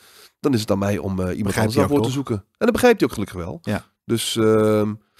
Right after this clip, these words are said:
Speaker 1: maar ja, eh, ergens blijft het jammer, want, eh, eh,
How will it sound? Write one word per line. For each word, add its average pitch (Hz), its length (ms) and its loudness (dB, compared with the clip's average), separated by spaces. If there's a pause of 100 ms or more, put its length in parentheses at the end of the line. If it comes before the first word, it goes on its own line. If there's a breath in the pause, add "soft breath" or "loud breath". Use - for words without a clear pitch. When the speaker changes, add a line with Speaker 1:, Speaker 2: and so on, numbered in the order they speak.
(440 loud breath)
Speaker 1:
maar 214 120 0
ja, 190 260 2 (480)
eh, - 100 -16 (340)
ergens 151 180 2
blijft 139 200 6
het 95 100 -8
jammer, 131 240 4
want, 117 340 0 (120)
eh, 76 320 -8 (880)
eh, 120 160 -14